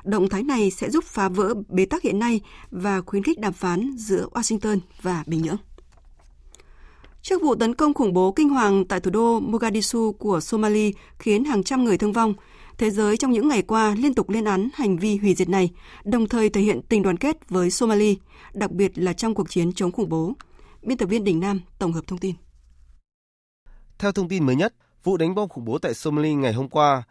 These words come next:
Speaker 2: đã khiến ít nhất bảy mươi chín người thiệt mạng và một trăm bốn mươi chín người khác bị thương. Con số này thấp hơn so với các báo cáo trước đó từng cho biết khoảng chín mươi người đã thiệt mạng,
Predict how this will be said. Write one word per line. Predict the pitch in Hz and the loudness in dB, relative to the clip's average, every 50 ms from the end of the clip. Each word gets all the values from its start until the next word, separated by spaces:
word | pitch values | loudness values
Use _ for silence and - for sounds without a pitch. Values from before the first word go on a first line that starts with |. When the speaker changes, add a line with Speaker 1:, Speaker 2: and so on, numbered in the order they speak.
| _ _ | _ _
Speaker 2:
đã | - 180 208 | -4 -4 -4
khiến | 202 - 185 165 | -2 -4 -6 -4
ít | 202 | -4
nhất | 214 220 262 254 | -4 -4 -4 -4
bảy | 180 156 135 | -4 -4 -4
mươi | 110 107 | -4 -4
chín | 120 - - 135 165 185 | -8 -6 -4 -4 -2 -2
người | 170 127 | -2 -2
thiệt | - 123 110 | -2 -4 -2
mạng | 110 120 123 78 104 | -2 -2 -2 -2 -2
và | 104 110 | -2 -2
một | 107 104 104 95 | -2 -2 -4 -6
trăm | - - 131 120 | -4 -4 -4 -4
bốn | 123 113 117 131 | -2 -4 -4 -4
mươi | 139 | -4
chín | - - 131 147 | -4 -4 -4 -2
người | 170 139 | -2 -4
khác | - - 160 185 | -4 -6 -6 -8
bị | 160 - - | -8 -10 -8
thương. | - 135 147 151 143 120 - _ _ - - - _ _ _ _ | -2 2 2 2 2 0 -2 _ _ -20 -20 -20 _ _ _ _
Con | - 151 139 | -2 -2 -2
số | - 135 139 | 0 0 0
này | 160 160 135 107 | 2 2 0 0
thấp | - 196 190 - | -2 -8 -6 -4
hơn | 190 180 170 151 | -2 -2 0 -2
so | - - 143 | -2 -4 -4
với | 135 147 | -6 -4
các | - 190 196 | -6 -8 -4
báo | 170 143 131 | -2 -2 -2
cáo | - - 120 127 | 0 0 -2 -2
trước | 123 - 220 | -2 -4 -4
đó | 170 127 123 151 - | 0 0 0 0 -2
từng | - 143 120 | -4 -6 -6
cho | 101 - 117 | -6 -6 -6
biết | 110 151 220 247 - _ _ _ _ | -4 -2 -4 -4 -6 _ _ _ _
khoảng | _ - 175 143 | _ -2 0 0
chín | 110 - - 170 214 | 0 -4 -6 -4 -4
mươi | 247 | -2
người | 226 190 147 120 | 0 0 0 0
đã | 110 123 | 0 -2
thiệt | 127 - 160 120 | -4 -4 -2 2
mạng, | 127 139 147 131 | 4 4 4 4